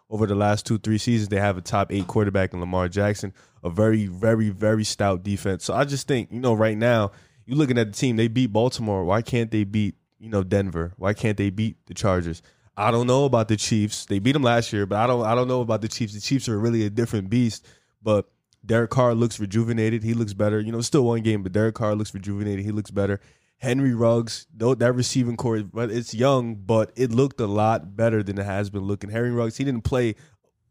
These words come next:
beautiful, but, you know, he, you see the improvement. Like you said, Brian Evans, that defense was good. It played to an improvement.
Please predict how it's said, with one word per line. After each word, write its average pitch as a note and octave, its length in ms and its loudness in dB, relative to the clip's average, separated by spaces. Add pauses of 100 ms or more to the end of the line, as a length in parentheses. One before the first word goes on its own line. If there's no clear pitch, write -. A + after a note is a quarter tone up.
beautiful, C#3 540 2
but, G2 280 -2 (120)
you C3+ 100 -4
know, B2 140 0
he, B2 200 -2
you B2+ 120 -4
see E3+ 180 2
the B2+ 80 2
improvement. A2+ 560 0 (300)
Like G#2+ 100 -2
you A2+ 80 0
said, G#2 220 0
Brian A2+ 280 2
Evans, G2+ 220 2
that G#2+ 220 -2
defense A#2+ 420 0
was G#2+ 240 0
good. G2+ 320 2 (220)
It A#2 180 0 (240)
played B2+ 300 2
to B2 100 0
an A2+ 100 0
improvement. G#2 520 -4